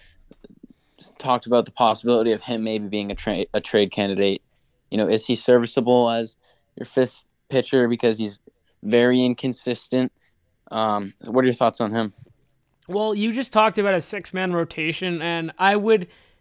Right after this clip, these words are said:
Speaker 2: I would, I'm gonna disagree with you a little bit and say I'd high-, I highly doubt the Red Sox would go for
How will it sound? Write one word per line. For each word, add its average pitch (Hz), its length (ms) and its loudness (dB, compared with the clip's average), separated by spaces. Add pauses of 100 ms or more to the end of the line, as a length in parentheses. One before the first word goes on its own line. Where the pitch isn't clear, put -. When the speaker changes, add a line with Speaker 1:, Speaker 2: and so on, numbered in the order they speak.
(420)
Speaker 2:
I 196 160 2
would, 208 200 -2
I'm 202 100 0
gonna 226 140 0
disagree 180 480 0
with 196 120 -2
you 190 100 0
a 175 40 0
little 175 260 -2
bit 185 120 -4
and 170 120 -6
say 165 200 -4
I'd 160 180 -2
high-, 202 420 2
I 156 80 -2
highly 220 440 -4
doubt 185 240 -2
the 175 100 -2
Red 165 180 -2
Sox 175 300 -4
would 160 160 -8
go 156 200 -6
for 170 400 -4